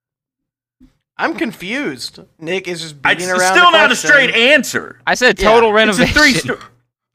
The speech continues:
Speaker 2: all three of the fucking
Speaker 1: You
Speaker 2: shitters
Speaker 3: Yeah.
Speaker 2: are getting total,
Speaker 1: No,
Speaker 2: totally,
Speaker 1: they're not.
Speaker 2: what,
Speaker 3: <laughs> Yeah,
Speaker 2: what are you
Speaker 3: dude.
Speaker 2: doing? That's a lie.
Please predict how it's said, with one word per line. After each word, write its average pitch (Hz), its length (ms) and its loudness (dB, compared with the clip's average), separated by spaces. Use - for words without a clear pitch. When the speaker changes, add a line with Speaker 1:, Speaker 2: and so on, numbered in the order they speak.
Speaker 2:
all 339 220 6
three 330 280 4
of 330 100 4
the 294 80 2
fucking 339 260 4
Speaker 1:
You 381 100 6
Speaker 2:
shitters 277 640 2
Speaker 3:
Yeah. 180 420 2
Speaker 2:
are 262 120 4
getting 285 400 0
total, 277 580 4
Speaker 1:
No, 185 80 -12
Speaker 2:
totally, 247 340 4
Speaker 1:
they're 330 80 2
not. 302 400 4
Speaker 2:
what, - 140 -2
Speaker 3:
<laughs> 330 120 2
Yeah, 311 220 4
Speaker 2:
what 339 120 4
are - 20 2
you 349 140 4
Speaker 3:
dude. 359 100 2
Speaker 2:
doing? 311 240 4
That's 277 220 2
a 294 80 6
lie. 240 680 4